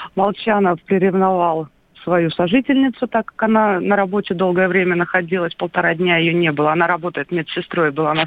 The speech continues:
смене. И, собственно, желая ей отомстить, вот пошел по такому пути. Вот. Но знакомые говорили, по словам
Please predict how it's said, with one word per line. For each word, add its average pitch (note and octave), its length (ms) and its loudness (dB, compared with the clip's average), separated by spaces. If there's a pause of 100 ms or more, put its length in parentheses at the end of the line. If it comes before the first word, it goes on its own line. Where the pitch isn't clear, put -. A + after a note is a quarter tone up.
смене. D3 400 -2 (560)
И, C4+ 200 4
собственно, A#3 360 0
желая G3+ 360 2
ей F#3+ 260 2
отомстить, F#3 640 -2
вот G3+ 340 -4
пошел G3+ 380 0
по E3 120 -8
такому F3+ 420 0
пути. B2 500 -2 (1600)
Вот. D3 460 2 (140)
Но C4 520 2
знакомые C4+ 520 0
говорили, G#3+ 580 0
по A3 140 -2 (100)
словам A3 440 0